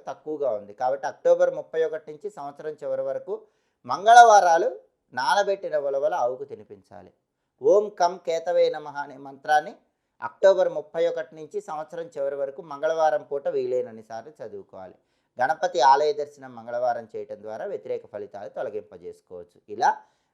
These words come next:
గ్రహాల సంచారాన్ని బట్టి ఒక్కొక్కసారి ఉత్తమ ఫలితాలు, ఒక్కొక్కసారి ఇబ్బందికర పరిస్థితులు కలుగుతున్నాయి. కాబట్టి ఇబ్బందికర పరిస్థితులన్నీ తొలగింపజేసుకోవాలంటే, అనుకూల ఫలితాలను పెంపొందింపజేసుకోవాలంటే వీలైనప్పుడల్లా ఈ సంవత్సరం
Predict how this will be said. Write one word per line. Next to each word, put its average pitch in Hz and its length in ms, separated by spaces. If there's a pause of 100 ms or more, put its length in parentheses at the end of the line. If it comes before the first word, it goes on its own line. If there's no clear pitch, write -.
(160)
గ్రహాల 170 400
సంచారాన్ని 156 680
బట్టి 151 280
ఒక్కొక్కసారి 156 720
ఉత్తమ 165 340
ఫలితాలు, 151 520 (380)
ఒక్కొక్కసారి 170 600
ఇబ్బందికర 165 500
పరిస్థితులు 139 540
కలుగుతున్నాయి. 127 580
కాబట్టి 107 580 (260)
ఇబ్బందికర 220 600
పరిస్థితులన్నీ 185 760
తొలగింపజేసుకోవాలంటే, 127 1700
అనుకూల 170 380
ఫలితాలను 151 520
పెంపొందింపజేసుకోవాలంటే 113 1600 (420)
వీలైనప్పుడల్లా 156 840
ఈ 165 180
సంవత్సరం 117 680